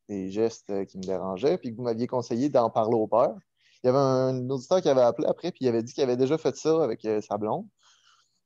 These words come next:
Puis, euh, ça avait, euh, ça s'était retourné contre lui au début, ça fonctionnait, elle pensait, elle voyait que ça marchait, <clears throat> que, ben, que ce qu'il disait faisait du sens. Il a été en parler à sa ma-, à son père,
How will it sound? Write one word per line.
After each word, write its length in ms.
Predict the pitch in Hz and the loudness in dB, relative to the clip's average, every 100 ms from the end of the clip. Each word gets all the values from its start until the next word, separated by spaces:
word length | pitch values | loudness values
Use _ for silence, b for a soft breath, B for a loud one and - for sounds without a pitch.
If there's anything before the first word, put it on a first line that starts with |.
| _ | _
Puis, 200 | 127 123 | 0 4
euh, 420 | 120 117 117 113 110 104 _ _ _ _ _ _ _ - | 6 6 4 2 -4 -10 _ _ _ _ _ _ _ -20
ça 220 | - 139 127 | -6 2 4
avait, 320 | 120 131 131 | 4 6 6
euh, 260 | 127 120 117 | 6 4 2
ça 160 | 139 | 0
s'était 160 | 127 143 | 0 -2
retourné 320 | - 147 170 | 0 -2 0
contre 260 | 180 143 165 | 0 0 2
lui 60 | |
au 80 | 170 | 2
début, 240 | 143 135 | 2 0
ça 160 | 185 147 | 0 0
fonctionnait, 520 | 147 135 - 127 156 - | 0 -4 -2 0 2 2
elle 80 | - | 2
pensait, 340 | 131 127 - | 0 0 2
elle 80 | 180 | 4
voyait 200 | 147 131 | 4 2
que 60 | 143 | 0
ça 100 | 135 | 0
marchait, 440 | 131 - - 180 220 | 0 -2 -2 -2 -4
<clears throat> 520 | - 139 117 _ - | -8 -8 -10 _ 0
que, 80 | 180 | 2
ben, 140 | 139 | 4
que 200 | 131 123 | 4 4
ce 100 | 120 | 2
qu'il 140 | - 120 | -4 -2
disait 240 | 120 175 | 2 2
faisait 300 | 170 139 127 | 4 2 2
du 100 | 113 | -2
sens. 360 | - 147 233 - | -2 -2 -2 0
Il 60 | 131 | 2
a 40 | |
été 120 | 123 | 4
en 100 | 143 | 2
parler 240 | 143 135 147 | 4 4 4
à 60 | |
sa 180 | 143 127 | 2 -2
ma-, 120 | 127 | 0
à 100 | 127 | 0
son 220 | 123 127 117 | 0 -4 -2
père, 260 | 135 160 | 2 2